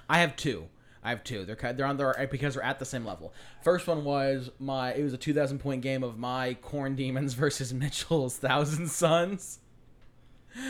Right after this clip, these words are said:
That was a fucking game. It was basically me and Mitchell taking turns having aneuri-, have aneurystic fits because, like,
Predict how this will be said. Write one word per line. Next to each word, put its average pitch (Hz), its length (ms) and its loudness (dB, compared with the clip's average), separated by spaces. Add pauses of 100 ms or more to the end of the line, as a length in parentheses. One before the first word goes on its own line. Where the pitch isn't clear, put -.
(160)
That 156 280 6
was 160 120 4
a 143 60 2
fucking 139 460 -2
game. 117 460 -2 (1040)
It 147 120 4
was 143 140 2
basically 143 480 4
me 135 200 2
and 131 80 0
Mitchell 131 240 -2
taking 131 340 -2
turns 127 300 -2
having 120 280 0
aneuri-, 117 520 -6
have 113 240 -6
aneurystic 117 680 -4
fits - 520 -4
because, 135 460 -2
like, 127 300 0